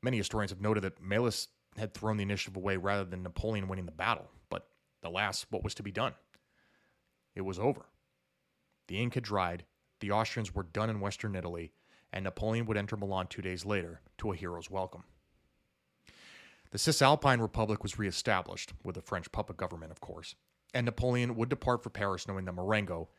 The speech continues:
in the words of French historian François Furet, had served as, quote, "the true coronation of Napoleon's power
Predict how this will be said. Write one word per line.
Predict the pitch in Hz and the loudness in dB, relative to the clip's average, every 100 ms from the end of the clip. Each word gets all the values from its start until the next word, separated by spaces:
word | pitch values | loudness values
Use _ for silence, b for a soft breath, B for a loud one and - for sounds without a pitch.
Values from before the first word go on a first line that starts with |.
| b b | b b
in | 104 | -4
the | 98 | 0
words | 95 90 | 0 -2
of | - | -4
French | 104 95 | -4 -2
historian | 95 - 95 | -4 -2 -4
François | 90 98 92 - 92 | -2 -4 -4 -2 -4
Furet, | - 98 98 98 95 B B B B | -4 -2 0 0 -2 B B B B
had | 110 | -2
served | - 123 120 | 2 2 2
as, | 113 | 0
quote, | - 110 107 - | 2 2 2 -2
"the | 107 | -6
true | - 131 | -2 -2
coronation | 123 135 123 110 - 107 | 0 2 4 2 2 -2
of | |
Napoleon's | 101 - 95 95 | -2 -2 -2 -2
power | - - 87 78 76 | -2 0 0 -2 -10